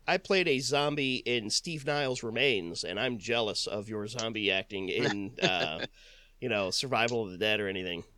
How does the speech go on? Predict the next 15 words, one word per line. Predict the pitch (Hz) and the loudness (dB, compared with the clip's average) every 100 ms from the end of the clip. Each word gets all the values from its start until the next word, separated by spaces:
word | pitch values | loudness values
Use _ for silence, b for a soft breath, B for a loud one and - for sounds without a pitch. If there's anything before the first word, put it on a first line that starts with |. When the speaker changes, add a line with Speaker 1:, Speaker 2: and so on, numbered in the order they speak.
| - - - - - | -20 -20 -20 -20 -10
Speaker 1:
So | - 92 85 - | -4 -2 -2 0
Speaker 2:
Yeah, | 104 101 101 | 4 6 6
Speaker 1:
that | 101 | 4
definitely | 165 127 | -2 -2
says | 143 151 117 | 0 2 2
Speaker 2:
it | |
was | 90 | -2
Speaker 1:
something. | - 87 - - - - - - B B B - | -6 -12 -16 -20 -20 -20 -20 -20 B B B 6
Speaker 2:
Yeah, | 139 135 | 10 10
it | 139 | 8
was, | 190 196 | 4 2
it | 170 202 185 | 4 4 6
was | 185 | 0
an | 185 | 0
experience. | 175 - 123 110 107 101 - - | -2 0 2 2 -2 -4 -6 -6